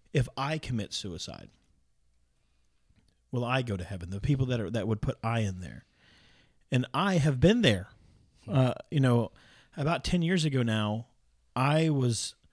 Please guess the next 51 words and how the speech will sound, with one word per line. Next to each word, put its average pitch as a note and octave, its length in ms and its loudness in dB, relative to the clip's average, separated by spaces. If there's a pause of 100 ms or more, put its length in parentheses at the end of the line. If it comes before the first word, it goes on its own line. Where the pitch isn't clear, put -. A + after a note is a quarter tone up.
(500)
uh, F#2+ 300 -4 (260)
uh, A2+ 120 -8
driving, C#3+ 380 2
it B2+ 80 0
was C3 160 0
here, C#3+ 140 0
here C#3+ 120 0
in D3+ 60 -2
Blanchester, B2 560 -2
I B2 60 0
was A#2 120 0
driving B2 340 -2
down A#2 400 -4
Second C3+ 380 -6
Creek C#3+ 220 -6
Road, G2 280 -4 (880)
and, G#2+ 240 0
um, G2 380 -4 (180)
I, A2+ 160 -6
I, A#2 80 -6
and A#2 200 -2
I C3 40 0
won't C#3 200 -2
get B2+ 140 0
into A2+ 240 -6
all C3 200 -2
the A#2 100 -2
reasons G#2+ 400 -4
why, A#2+ 300 0
but G2+ 200 -6 (1040)
I D#3 160 0
got D3+ 200 0
to D3+ 260 0
a, B2+ 220 -2
a - 40 -6
po-, - 320 -2
a B2 80 -4
point - 280 -2
in B2+ 60 -4
my A#2+ 80 0
life C3 400 -2
where A#2+ 140 -4
I, C3 260 -2
I B2 100 -2
thought B2+ 260 -6
I A2 80 -4
might A2 280 -8
wanna G#2+ 220 -10
just G#2 240 -10
end G2 180 -12
it. - 120 -16